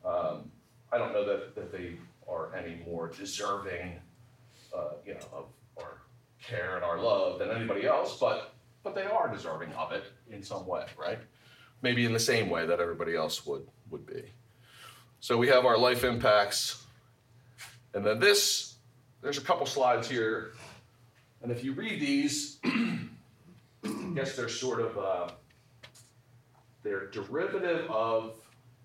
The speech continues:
a survey that was taken of folks that have special needs families, right? And you get a lot of these, uh,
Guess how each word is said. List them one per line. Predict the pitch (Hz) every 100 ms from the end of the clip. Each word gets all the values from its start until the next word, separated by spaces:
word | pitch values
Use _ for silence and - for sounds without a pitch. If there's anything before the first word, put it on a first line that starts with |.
| - _
a | -
survey | - - 151 147 120 95
that | 92
was | - -
taken | 90 87 82 85 87 90
of | - -
folks | - - - -
that | -
have | - - - - - - _ _ _ _ - - -
special | - - 98 87
needs | 82 - - - - _ _ - -
families, | - - - -
right? | - - - - - - - - - _ - 87
And | 87
you |
get | 95 110
a |
lot | 127 135 147
of | 135
these, | 127 120 -
uh, | 113 107 101 98 104